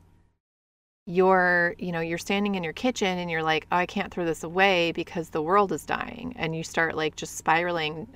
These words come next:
like, into this eco anxiety and, like, it's not fair and, like, it's not productive either. And, like,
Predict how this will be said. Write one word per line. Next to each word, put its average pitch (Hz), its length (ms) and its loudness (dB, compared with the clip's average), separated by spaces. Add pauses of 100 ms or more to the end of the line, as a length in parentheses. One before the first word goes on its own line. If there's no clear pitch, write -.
(160)
like, 165 280 -2
into 160 240 -4
this 160 280 -6 (400)
eco 170 300 4
anxiety 160 840 4
and, 160 260 -2
like, 156 360 -6 (500)
it's - 280 -6
not 185 320 2
fair 170 1040 -4
and, 175 160 -2
like, 180 160 -4
it's - 140 -6
not 262 140 -4
productive 208 540 0
either. 143 680 2
And, 175 200 0
like, 170 400 0